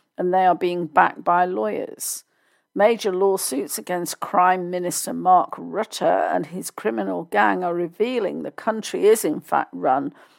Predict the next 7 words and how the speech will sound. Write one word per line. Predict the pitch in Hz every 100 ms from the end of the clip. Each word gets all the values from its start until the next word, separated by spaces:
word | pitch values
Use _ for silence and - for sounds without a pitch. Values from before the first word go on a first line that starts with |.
| _ _
by | 208 165
an | 170 160
undemocratic | 185 220 214 196 196 - 170 131 - - -
private | - 165 - - - -
World | - 92 90 185
Economic | - - - 90 - - -
Forum. | - - 220 156 123